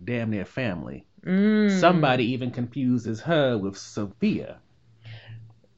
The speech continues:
Speaker 2: Mm.
Speaker 1: And then when Sophia comes back to, like,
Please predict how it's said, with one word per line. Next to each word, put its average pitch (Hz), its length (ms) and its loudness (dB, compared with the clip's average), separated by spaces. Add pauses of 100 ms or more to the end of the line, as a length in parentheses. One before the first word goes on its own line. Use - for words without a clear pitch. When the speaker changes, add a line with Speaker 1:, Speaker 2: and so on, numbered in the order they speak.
(140)
Speaker 2:
Mm. 175 920 0
Speaker 1:
And 120 180 -2
then 131 100 -2
when 123 100 -2
Sophia 170 580 2
comes 120 340 -2
back 117 400 0
to, 120 180 -2
like, 107 440 -2